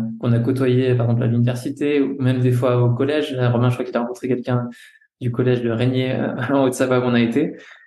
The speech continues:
Et en fait, c'était peut-être des personnes qui étaient, Romain, il y a des exemples d'amis sur, euh, sur le marathon de, enfin, qui étaient, qu'on a vu aussi au Sommet de Paris. Et, euh, c'est des personnes qui, qui étaient, qui pouvaient fumer, par exemple, qui pouvaient ne pas du tout faire de sport,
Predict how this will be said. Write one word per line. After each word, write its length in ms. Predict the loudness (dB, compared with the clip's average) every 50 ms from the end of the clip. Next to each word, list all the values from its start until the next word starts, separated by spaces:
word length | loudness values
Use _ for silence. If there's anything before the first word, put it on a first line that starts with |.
| _ _ _ -2
Et 120 | 2 2
en 40 | 4 2
fait, 100 | 2 0
c'était 220 | 0 0 0 2
peut-être 160 | 2 2 0
des 80 | 2 0
personnes 400 | 0 -2 -2 -2 -2 -2 -2 -2
qui 120 | -2 -2
étaient, 500 | -4 0 0 2 2 4 4 2 2 0
Romain, 220 | 0 0 0 2 2
il 40 |
y 40 | 2
a 20 | 2
des 80 | 2
exemples 420 | 2 2 2 0 0 0 -2 0 0
d'amis 340 | 0 0 2 0 0 -2
sur, 260 | -4 -6 -8 -6 -2 0
euh, 140 | 0 0 0
sur 180 | -2 -2 -2
le 60 | 0 2
marathon 280 | 2 0 0 -2 -2
de, 520 | 0 0 0 0 0 -2 -4 -4 -8 -10 -16 _ _ _
enfin, 140 | 0 0 0
qui 100 | -2 -4
étaient, 120 | -8 -10
qu'on 180 | -4 0 2 2
a 80 | 2
vu 120 | 4 2 2
aussi 180 | 2 2 0
au 40 | -2
Sommet 220 | -2 -2 -4 -6
de 60 | -4 -4
Paris. 320 | -4 -4 -4 -4 -6 -6 -10 -18 -20 -20 -20 -20 -20 -20 _ _ _ _
Et, 180 | 2 2 4
euh, 160 | 4 4 2
c'est 160 | 0 0 0 0
des 80 | 2
personnes 500 | 2 2 0 0 0 0 0 0 -2 -2
qui, 280 | -2 0 0 2 2 0 -2 -2 -4 -10 -18 -20 _ _ _ _ _ _ _
qui 80 | 0
étaient, 340 | 0 2 2 4 4 2 2
qui 100 | -2 -2
pouvaient 200 | 0 2 2 2
fumer, 320 | 2 0 0 0 2 2 0
par 220 | 0 0 0 0
exemple, 280 | 0 0 0 -2 -2 -4
qui 140 | -8 -14 -12
pouvaient 260 | -8 -2 0 2 2
ne 100 | 2 2
pas 140 | 2 2 0
du 120 | 0 -2
tout 100 | -4 -4
faire 140 | -2 0 2
de 60 | 2
sport, 520 | 0 0 0 0 0 0 0 -2 -6 -12